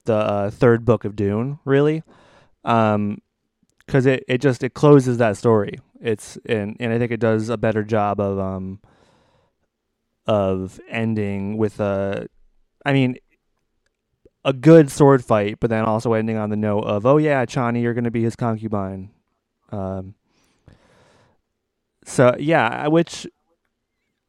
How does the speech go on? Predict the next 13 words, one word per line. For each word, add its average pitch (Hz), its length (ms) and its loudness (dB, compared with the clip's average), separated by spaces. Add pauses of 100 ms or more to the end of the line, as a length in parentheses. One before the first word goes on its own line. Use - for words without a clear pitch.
(440)
I 143 100 4
appreciate 185 600 4
for 156 100 2
not, 135 300 2
ha-, 139 160 -2
you 131 160 -2
know, 110 180 2
it, 110 180 -2
it, 127 220 -4
it 143 80 -4
doesn't 175 320 4
just, 139 260 2
like, 117 300 0